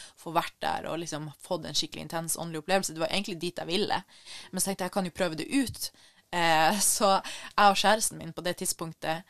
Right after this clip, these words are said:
eh, vi dro til, eh, vi var på, vi skulle på ferie, eh, og så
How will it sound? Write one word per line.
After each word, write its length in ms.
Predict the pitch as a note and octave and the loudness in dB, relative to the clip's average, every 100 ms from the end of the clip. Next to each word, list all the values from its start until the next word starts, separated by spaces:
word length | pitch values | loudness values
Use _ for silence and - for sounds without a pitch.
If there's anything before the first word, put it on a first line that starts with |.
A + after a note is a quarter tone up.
| _ _ | _ _
eh, 240 | E3+ E3 | -8 -6
vi 140 | D#3+ F3+ | -6 -8
dro 260 | F3+ F#3+ | -4 -6
til, 440 | F3+ - E3 D#3 D3+ | -6 -8 -6 -6 -6
eh, 380 | D3+ D#3 D#3 D#3 E3 | -6 -6 -6 -8 -6
vi 100 | G#3+ | 0
var 140 | A#3+ B3+ | 2 2
på, 140 | A#3 - | -2 -12
vi 100 | F#3 | -6
skulle 240 | - F3 E3 | -6 -6 -6
på 20 | |
ferie, 360 | D#3 D#3+ G3+ C4+ - - - - | -2 0 -2 -6 -14 -18 -18 -8
eh, 320 | F3+ F3 E3+ D#3 | -2 0 0 0
og 120 | G3 | 0
så 720 | - G3+ F#3 F3+ F3 F3 E3+ | 0 2 0 0 0 -2 -4